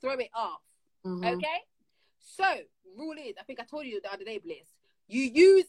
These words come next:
Speaker 1: bicarbonate soda when you brush your teeth, and then you add that on top. You brush your tongue and brush your teeth with it. Guess what it does? It eliminates all the bacteria out of your mouth for at least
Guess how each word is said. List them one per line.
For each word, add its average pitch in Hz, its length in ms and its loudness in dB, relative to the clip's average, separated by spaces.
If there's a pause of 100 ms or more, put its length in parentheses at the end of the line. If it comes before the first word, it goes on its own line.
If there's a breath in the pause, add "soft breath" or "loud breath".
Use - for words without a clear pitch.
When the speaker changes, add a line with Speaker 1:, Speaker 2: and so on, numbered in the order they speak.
(480)
Speaker 1:
bicarbonate 277 840 -8 (140)
soda 277 360 -10 (580)
when 262 300 -10
you 262 120 -14
brush 269 300 -10
your 233 120 -10
teeth, 254 440 -20 (640)
and 269 260 -6
then 294 200 -2
you 254 220 -10
add 269 220 -4
that 254 140 -4
on 254 140 -6
top. 254 300 -4
You - 80 -10
brush 277 280 -8
your 262 80 -8
tongue 254 280 -10
and 196 80 -10
brush 226 180 -10
your 202 80 -12
teeth 254 240 -14
with 170 120 -10
it. 156 120 -10 (260)
Guess 311 240 2
what 302 160 -2
it 254 100 -10
does? 247 240 0 (100)
It 220 220 -10
eliminates 285 600 -8
all 277 180 -4
the 233 120 -6
bacteria 240 580 -6
out 214 160 -6
of 196 60 -12
your 208 100 -8
mouth 226 240 -6
for 220 100 -6 (100)
at 202 80 -8
least 240 480 -8